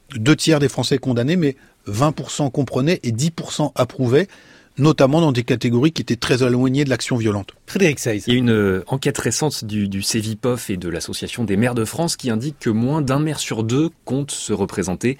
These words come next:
Speaker 3: aux prochaines municipales en mars deux mille vingt. Selon vous, ça répond à quel symptôme ?
Speaker 1: Alors, il faut regarder, euh, quels sont les maires qui, ou le, de quelles communes sont issus les maires qui ne souhaitent pas, euh, majoritairement se, se représenter. C'est surtout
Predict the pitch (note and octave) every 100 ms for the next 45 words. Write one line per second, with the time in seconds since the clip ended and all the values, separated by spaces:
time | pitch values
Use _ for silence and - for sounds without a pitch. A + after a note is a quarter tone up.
0 | - - - - F2 - G#2+ G2+ F#2+ F#2
1 | G2 A#2 A#2+ E2+ G2+ B2+ F2+ G2+ G2+ G2+
2 | F#2+ G#2+ D3 E3+ - G#2 G2 C3+ - F2+
3 | E2+ A#2+ G2 F#2 F#2+ D#2+ D2 D#2 F2 G#2+
4 | - - - - - - _ _ _ _
5 | _ - - C#3 C#3 D3+ - F3 D3 D3
6 | D3+ F3+ D#3+ C3 A#2+ A#2+ A#2 G#2+ - -
7 | - A2+ A2+ - _ _ E3 - F3+ D3
8 | C#3 D#3+ D3 - C3+ C3 B2 A#2 G#2+ G#2
9 | G#2+ A2 A#2 B2+ B2 G#2+ A2+ - F3 -
10 | D3+ F3+ D3+ F2 _ _ _ - - C3
11 | C#3+ - F3+ C3 C3+ D#3+ - A2+ A2 -
12 | B2+ - D3 A#2+ A2 A2+ A#2 A#2+ A#2+ A#2
13 | B2 B2 - A2+ G2 F#2 A#2 G#2+ - A2+
14 | A#2+ F3+ F#3+ - A#2 - D#3+ - F3+ G3